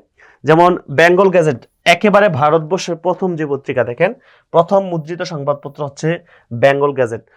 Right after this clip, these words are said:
মনে রাখবেন, এখান থেকে একটা পত্রিকার সম্পাদকটা খুবই ইম্পর্টেন্ট, সম্পাদকটা,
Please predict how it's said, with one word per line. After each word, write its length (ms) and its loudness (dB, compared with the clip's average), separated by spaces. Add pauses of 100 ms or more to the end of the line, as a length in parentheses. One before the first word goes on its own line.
(340)
মনে 220 6
রাখবেন, 280 4
এখান 280 -4
থেকে 340 -4
একটা 200 -4
পত্রিকার 580 -2
সম্পাদকটা 840 -2
খুবই 300 -6
ইম্পর্টেন্ট, 420 -8
সম্পাদকটা, 760 -4